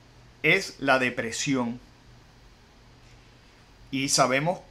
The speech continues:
¿verdad?, lo malo que es la depresión. Yo, por ejemplo, que tuve que pasar por un proceso de divorcio, caí en una depresión. Estoy seguro que muchos de los que pasamos, quizás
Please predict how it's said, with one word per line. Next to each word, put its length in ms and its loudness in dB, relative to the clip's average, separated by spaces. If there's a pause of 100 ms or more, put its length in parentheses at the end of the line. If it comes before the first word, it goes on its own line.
¿verdad?, 460 2 (100)
lo 300 -2
malo 460 2 (140)
que 200 2
es 60 -4
la 160 2
depresión. 560 -4 (360)
Yo, 240 0
por 140 -2
ejemplo, 600 -2 (180)
que 420 -2
tuve 240 -6
que 80 -6
pasar 340 -4
por 140 -6
un 100 -6
proceso 560 -4
de 100 0
divorcio, 440 -4
caí 220 -2
en 80 -4
una 180 2
depresión. 580 -2 (800)
Estoy 220 -10
seguro 420 0
que 140 -6
muchos 640 -8 (580)
de 180 -4
los 120 -4
que 140 -6
pasamos, 560 -2 (800)
quizás 400 -2